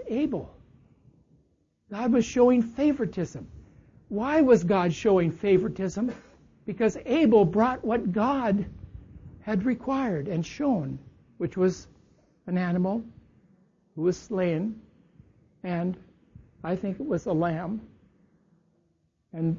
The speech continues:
that is what God clothed Adam and Eve. And we have the kanji gi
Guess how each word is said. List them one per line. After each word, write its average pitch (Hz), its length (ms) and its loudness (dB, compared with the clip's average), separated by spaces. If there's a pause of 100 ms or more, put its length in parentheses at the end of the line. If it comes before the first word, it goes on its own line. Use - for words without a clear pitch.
(280)
that 175 200 0
is 175 160 -4
what 165 220 -4
God 170 340 -4 (300)
clothed 143 500 0 (260)
Adam 160 260 -4
and 170 100 -2
Eve. 156 280 -4 (1600)
And 160 180 0
we 165 100 6
have 170 340 -2
the 196 100 0
kanji 165 840 2 (2750)
gi 202 540 4